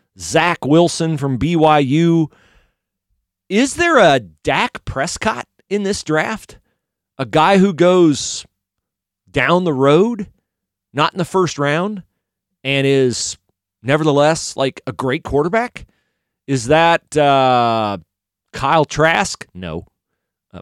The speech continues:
my opinion, no. Quarter-, the <laughs> Florida quarterback, no, no.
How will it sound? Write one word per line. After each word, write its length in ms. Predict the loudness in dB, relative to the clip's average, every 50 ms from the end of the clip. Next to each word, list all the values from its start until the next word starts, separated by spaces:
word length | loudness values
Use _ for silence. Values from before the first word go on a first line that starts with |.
| _
my 180 | -8 -6 -6 -6
opinion, 340 | -4 -6 -6 -6 -8 -10 -12 _
no. 280 | -10 -10 -8 -10 -10 -14 _ _ _ _ -12
Quarter-, 260 | -8 -6 -6 -6 -8 _
the 240 | -10 -8 -8 -8 -10 _
<laughs> 60 | _
Florida 480 | -18 -18 -16 -12 -6 -2 0 0 0 0
quarterback, 680 | -2 -4 -6 -4 -4 -2 -2 -2 -4 -4 -6 -10 -10 -8
no, 160 | -4 -4 -2
no. 300 | -2 -2 -4 -6 -6 -8